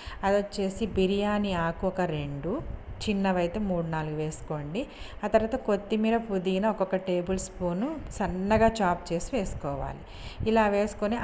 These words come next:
ఆ తర్వాత మనం సూప్ అంతా ప్రిపేర్ అయిన తర్వాత ఈ బే లీవ్స్ అనేవి తీసేయొచ్చండి,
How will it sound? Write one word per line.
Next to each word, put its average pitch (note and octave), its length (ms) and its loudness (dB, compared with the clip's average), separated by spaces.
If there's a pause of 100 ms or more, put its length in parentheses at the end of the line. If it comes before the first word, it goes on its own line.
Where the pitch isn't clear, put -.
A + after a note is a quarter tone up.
ఆ - 20 4 (140)
తర్వాత A#3+ 360 4 (140)
మనం G3+ 240 2
సూప్ A3+ 260 2
అంతా A#3 300 4
ప్రిపేర్ G3 340 4
అయిన F#3 220 4
తర్వాత F3 260 0
ఈ - 20 -4 (100)
బే F#3+ 80 4 (100)
లీవ్స్ G3+ 240 0
అనేవి F#3+ 320 0
తీసేయొచ్చండి, D3 680 -2